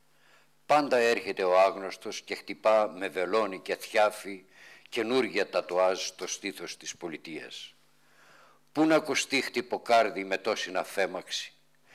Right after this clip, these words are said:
κλεισμένος στα τείχη σου εκεί που ο Ματέο Λεβί έζησε αρχαίες ημέρες κρίσταλα και χαλιά χίλια το-, χίλια τόπια κι ύστερα τάσσερε στο γρανάζι του το βαγόνι της κατοχής.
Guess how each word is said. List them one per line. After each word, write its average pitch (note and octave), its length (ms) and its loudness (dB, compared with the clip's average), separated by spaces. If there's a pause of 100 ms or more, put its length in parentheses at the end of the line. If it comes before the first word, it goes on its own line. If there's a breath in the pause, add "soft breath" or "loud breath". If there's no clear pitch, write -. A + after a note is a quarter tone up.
(220 soft breath)
κλεισμένος A#2 760 2
στα - 200 -4
τείχη - 360 -4
σου - 220 -4
εκεί G2 560 -2 (600 soft breath)
που A2 340 -2
ο G#2+ 100 0
Ματέο A2+ 500 4
Λεβί G#2+ 640 0
έζησε G2+ 760 -2 (340 loud breath)
αρχαίες A#2+ 640 2
ημέρες G#2+ 460 0 (100)
κρίσταλα A2+ 880 0 (280 loud breath)
και A#2 100 -4
χαλιά G2+ 380 2
χίλια G#2 680 -4
το-, G2 260 -8 (120)
χίλια G#2+ 440 0
τόπια G#2 540 0 (300 loud breath)
κι C#3 100 -4
ύστερα C3+ 640 2 (220)
τάσσερε G#2 520 0
στο G2 220 -6
γρανάζι F#2+ 580 -2
του F2 240 -12
το F2+ 120 -6
βαγόνι E2+ 440 -2
της - 420 -12
κατοχής. - 720 -14